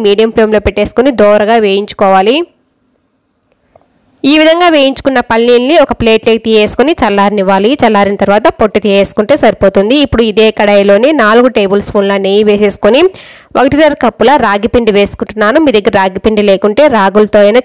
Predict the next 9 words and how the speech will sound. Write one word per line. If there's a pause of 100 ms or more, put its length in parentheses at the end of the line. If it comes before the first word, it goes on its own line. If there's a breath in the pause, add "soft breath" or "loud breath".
చేసుకోవచ్చు. (160)
రాగుల్ని (100)
వేయించి (140)
తర్వాత (140)
పొడి
చేసుకుంటే (100)
సరిపోతుంది. (3000 soft breath)
ఈ (100)
విధంగా